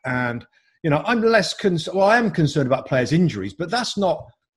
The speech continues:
that's not the most important thing, is it, right now? I mean, y-, yes, in an ideal world, you give them an extra two or three weeks, but given the consequences and given the,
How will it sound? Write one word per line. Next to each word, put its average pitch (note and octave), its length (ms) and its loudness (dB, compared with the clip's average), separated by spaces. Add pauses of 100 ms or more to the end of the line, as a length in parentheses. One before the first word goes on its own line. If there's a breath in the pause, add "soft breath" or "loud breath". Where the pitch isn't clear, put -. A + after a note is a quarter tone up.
(300)
that's A3+ 240 -4
not G3+ 120 -2
the E3 60 0
most D3+ 260 2
important C3+ 500 -2
thing, B2 180 -4
is A2+ 140 -2
it, A#2+ 120 -8
right B2+ 260 -4
now? C3+ 240 -4
I C#3+ 40 -4
mean, D3+ 160 0 (100)
y-, F#3 160 -6
yes, F#3+ 460 -2
in E3+ 120 -2
an E3 100 -4
ideal E3 380 2
world, D3 340 0
you D3+ 60 -2
give D3+ 160 -2
them C#3 120 -4
an - 20 -2
extra D#3 240 -8
two - 160 -6
or C3+ 80 -2
three B2 300 -6
weeks, B2+ 440 -8 (340)
but C3+ 140 -16
given F#3 280 0
the E3 80 -6
consequences B2+ 800 -6
and A2 120 -8
given F3 320 -2
the, D#3 220 -8